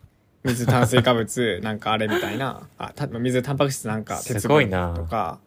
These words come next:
Speaker 1: カルシウムとかね。
Speaker 2: じゃあもう、料理は詰まるところペペロンチーノなんや。
Speaker 1: あ、マジでそう、マジでそう。
Speaker 2: なるほどね。
Speaker 1: え、なんか、美味しいもの言ってみて。美味しくて好きなもの。
Speaker 2: バナナ。
Speaker 1: その、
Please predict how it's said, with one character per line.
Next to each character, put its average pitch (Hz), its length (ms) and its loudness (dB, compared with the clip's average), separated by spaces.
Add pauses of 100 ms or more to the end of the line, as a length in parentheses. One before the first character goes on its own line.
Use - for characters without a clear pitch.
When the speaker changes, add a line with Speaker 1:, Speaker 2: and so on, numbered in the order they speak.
(680)
Speaker 1:
カ 113 140 -4
ル 107 80 -2
シ 117 160 -2
ウ 104 40 0
ム 98 100 -6
と 107 100 6
か 104 60 4
ね。 98 40 8
Speaker 2:
じ 95 40 6
ゃ 95 40 4
あ - 40 2
も 104 120 -12
う、 - 40 -20 (1080)
料 180 220 10
理 113 80 8
は 98 60 10
詰 139 200 -2
ま 143 80 8
る 139 80 8
と 131 140 4
こ 139 80 4
ろ 127 100 6
ペ - 120 0
ペ 151 100 6
ロ 143 100 2
ン 127 60 -4
チ 131 100 0
ー 117 60 4
ノ 92 100 -4
な 87 80 -6
ん 85 60 -6
や。 82 80 -8 (180)
Speaker 1:
あ、 104 60 -8
マ 123 160 2
ジ 143 80 -2
で 113 80 -4
そ 104 100 -8
う、 - 20 -10
マ 110 120 -4
ジ 98 80 -8
で - 40 -14
そ - 140 -12
う。 69 60 -16 (460)
Speaker 2:
な 95 120 0
る 90 80 0
ほ 92 80 -2
ど 87 80 0
ね。 87 100 -2
Speaker 1:
え、 - 20 -2
な 170 100 4
ん 151 60 -2
か、 170 140 0 (340)
美 165 60 -2
味 170 100 4
し 196 160 0
い 160 40 6
も 117 120 2
の 101 60 -2
言 104 100 -4
っ - 40 -12
て 117 80 -4
み 101 80 -6
て。 107 240 -6 (160)
美 123 80 2
味 120 80 4
し 170 100 0
く - 100 -6
て 107 120 -6
好 - 100 -8
き - 80 -8
な 104 80 -4
も 101 120 -8
の。 - 100 -14 (760)
Speaker 2:
バ 110 160 6
ナ 101 140 4
ナ。 90 120 -4 (760)
Speaker 1:
そ - 160 -8
の、 95 120 -12